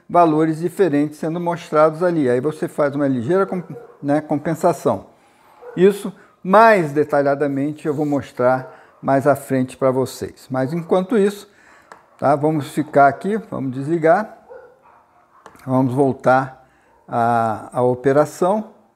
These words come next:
vamos sair, vamos sair, quer continuar? Quero continuar. Então, olha só, dezessete P P Ms, o estimado, porém,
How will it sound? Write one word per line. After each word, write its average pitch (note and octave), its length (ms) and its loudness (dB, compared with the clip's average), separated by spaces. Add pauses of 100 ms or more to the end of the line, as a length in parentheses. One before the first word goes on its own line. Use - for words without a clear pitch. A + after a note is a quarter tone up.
(540)
vamos A2+ 300 -10
sair, F#3 420 2 (760)
vamos B2 260 -4
sair, F#3+ 480 0 (300)
quer B2+ 180 0
continuar? G3 840 -2
Quero F3 220 -2
continuar. E3+ 680 -6 (460)
Então, - 140 4
olha F3 180 6
só, G2 260 -6 (160)
dezessete F#3+ 760 0
P F#3+ 160 0
P G3 360 4
Ms, G3+ 200 -6
o C#3+ 100 -2
estimado, G#3 640 2
porém, G#3+ 500 2